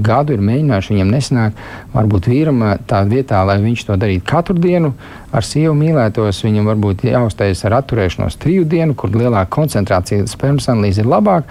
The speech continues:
un varbūt tas ir viņam kru-, nu, teiksim, šķērslis, kāpēc viņam tas nesanāca.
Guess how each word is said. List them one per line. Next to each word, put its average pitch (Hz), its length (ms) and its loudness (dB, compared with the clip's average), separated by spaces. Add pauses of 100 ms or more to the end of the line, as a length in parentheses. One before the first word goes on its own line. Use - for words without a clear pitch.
(260)
un 131 180 0
varbūt 127 260 0
tas - 180 0
ir 113 80 0
viņam 95 220 0
kru-, 143 240 -2
nu, 139 240 0
teiksim, 107 320 -2
šķērslis, 110 500 -2
kāpēc 101 300 0
viņam 101 180 0
tas - 140 -4
nesanāca. 98 480 -2